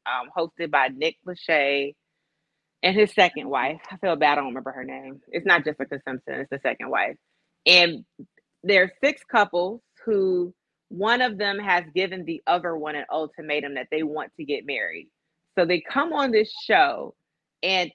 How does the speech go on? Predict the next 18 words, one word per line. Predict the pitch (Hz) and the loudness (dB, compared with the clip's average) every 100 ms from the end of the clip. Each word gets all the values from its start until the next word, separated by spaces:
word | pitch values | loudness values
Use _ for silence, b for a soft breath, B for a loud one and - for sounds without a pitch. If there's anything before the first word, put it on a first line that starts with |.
| - | 0
technically | 247 262 262 226 196 | 0 0 -4 -2 0
they're | 180 | 0
broken | 160 170 202 208 180 | -2 -2 -2 -4 -4
up, | 165 151 151 _ _ _ _ _ | 0 0 -4 _ _ _ _ _
and | 196 190 180 | -2 -2 0
they | 190 185 | 2 2
basically | 180 196 220 - 254 220 202 - | 2 2 2 -2 -4 -2 -2 -2
are | 170 | -2
dating | 151 156 185 202 196 175 | -2 0 0 0 -4 -6
the | 175 160 - | -6 -6 0
other | 175 180 175 - | 2 2 -4 -6
six | 165 - _ | -12 -12 _
people | 262 254 170 156 151 170 _ _ - | -10 -6 -6 -4 -6 -10 _ _ -6
in | 175 | -4
the | 165 175 | -4 0
first | 196 196 - - | 0 0 -4 -10
two | 196 | -6
episodes | - 180 190 - 151 139 131 139 - | -4 -4 -8 -4 -2 0 -2 -6 -10